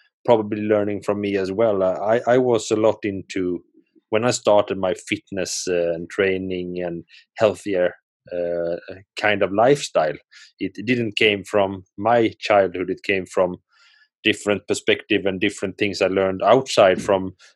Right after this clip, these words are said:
other friends and people around me, and also the internet when that came up,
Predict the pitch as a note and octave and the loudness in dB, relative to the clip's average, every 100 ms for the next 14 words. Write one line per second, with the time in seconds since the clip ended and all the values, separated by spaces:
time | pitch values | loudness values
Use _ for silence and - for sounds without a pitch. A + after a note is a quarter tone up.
0 | _ G2+ G2 G2 - G#2 G2+ F#2+ - G2 | _ 2 2 -2 2 4 4 0 -2 -2
1 | F#2+ F2+ _ _ - G#2+ G2+ G#2 G2+ G2 | -2 -8 _ _ -10 -8 -4 2 4 4
2 | G2 G2+ G2+ F#2+ - - C#3 C#3 C3 A#2 | 2 -2 -4 -6 -10 4 4 6 4 4
3 | A#2+ A#2+ G#2+ G#2 - G#2 G#2 - - G#2 | 0 -2 0 0 0 0 0 -2 -4 -2
4 | G2 F#2+ | -2 -4